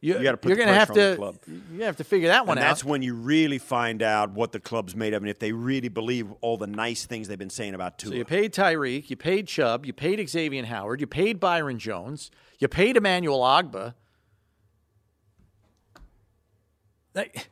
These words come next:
Speaker 1: you're gonna have to pay Tua. You're gonna have to pay Waddle.
Speaker 2: Yeah. Uh,
Speaker 1: So
Speaker 2: Waddle has played as well at his position as Tua has at his.
Speaker 1: If not better.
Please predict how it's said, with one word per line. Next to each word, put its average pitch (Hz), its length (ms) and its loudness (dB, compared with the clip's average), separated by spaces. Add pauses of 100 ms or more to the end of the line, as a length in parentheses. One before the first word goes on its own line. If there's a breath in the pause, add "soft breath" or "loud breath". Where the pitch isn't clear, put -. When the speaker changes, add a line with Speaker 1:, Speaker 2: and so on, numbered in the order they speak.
(340)
Speaker 1:
you're 185 180 2
gonna 208 140 8
have 196 140 8
to 240 60 -6
pay 240 200 8
Tua. 247 420 8 (160)
You're 196 120 0
gonna 220 80 6
have 254 100 6
to - 80 -16
pay 277 200 4
Waddle. 311 560 10 (2500)
Speaker 2:
Yeah. 123 240 -2 (440)
Uh, 127 80 -8
Speaker 1:
So 180 480 6
Speaker 2:
Waddle 147 480 0
has 135 100 -4
played 151 280 0
as 107 120 -8
well 143 180 2
at 113 60 -8
his 143 180 -6
position 117 500 -8
as 101 100 -8
Tua 135 260 -2
has 120 200 -4
at 87 80 -12
his. 107 420 -8 (500)
Speaker 1:
If 190 220 -2
not 170 200 0
better. 202 280 -4